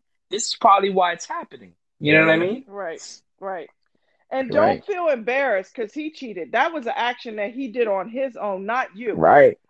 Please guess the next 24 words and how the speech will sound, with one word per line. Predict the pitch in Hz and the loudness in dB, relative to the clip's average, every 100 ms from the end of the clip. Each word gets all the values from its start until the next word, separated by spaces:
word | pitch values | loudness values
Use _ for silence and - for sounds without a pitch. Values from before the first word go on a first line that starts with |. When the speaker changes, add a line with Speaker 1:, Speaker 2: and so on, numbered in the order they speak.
| - | -8
Speaker 2:
Okay? | 208 - | -4 4
Speaker 1:
Right. | 117 226 202 - _ | 6 6 4 -2 _
Speaker 2:
But | 247 247 196 | 0 0 2
the | 233 247 | 0 2
action | 311 339 320 | 2 0 -4
that | 254 214 | -4 -2
you | 240 392 262 | 2 2 2
did | 247 220 | 2 2
is | 208 | -2
you | 240 | -6
accept | 269 - 330 311 | -12 -8 -6 -6
this | 262 247 | -8 -12
cheating | - 359 311 247 226 - _ _ - | -6 -6 -6 -10 -14 -18 _ _ -2
hoe | 381 311 226 220 - | 2 4 2 -2 -8
into | 254 226 | -10 -10
your | 254 247 | -8 -6
bed. | 196 330 247 151 - - _ - | -4 -4 -4 -8 -14 -16 _ -14
That's | 370 - | -14 2
not | - 320 - | 4 4 -2
Speaker 1:
<laughs> | |
Speaker 2:
right. | 165 160 - - - _ | -8 -12 -14 -18 -20 _
That | 240 285 | -2 -2
ain't | 269 214 | -2 -6
right. | 185 160 170 | -8 -6 -6